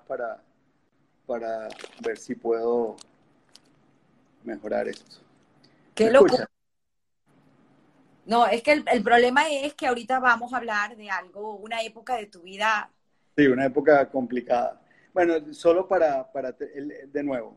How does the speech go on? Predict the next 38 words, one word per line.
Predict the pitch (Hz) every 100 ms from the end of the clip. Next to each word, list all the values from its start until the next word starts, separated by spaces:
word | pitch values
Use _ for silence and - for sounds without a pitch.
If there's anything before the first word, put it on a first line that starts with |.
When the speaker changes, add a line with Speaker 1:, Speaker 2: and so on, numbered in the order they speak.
| _
Speaker 1:
el | 131 131 131
American | 131 139 151 170
Nightmare | 156 151 160 160 139
es | -
básicamente, | 139 127 147 135 131 117 139 139 135 113 139
eh, | 131 120 120 120 120 -
el | 135
sistema | - - - 117 123
de, | 131 127 117 110 110 - - 117
de | 113 113 107 107
litigio | 113 120 131 120 - 139 127
y | 120 113
de | 113
abogados | 113 113 113 117
que | 123
hay | 113
en | 117
este | 117 127
país, | 110 120
que | - -
todo | 120 127
el |
que | 135 131 - _ _ _
en | -
algún | 131 135 139
momento | 147 147 143 151
trata | 147 143 - 147
de | 139
tener | 143 135 139
un | 139
éxito | 139 - 147 147
en | 127
este | 151
país, | - 139 151 _ _ _ -
eventualmente | 139 151 156 160 170 165
está | - 156
sujeto | 143 160 147 139 139 151 139
a, | 131 113 107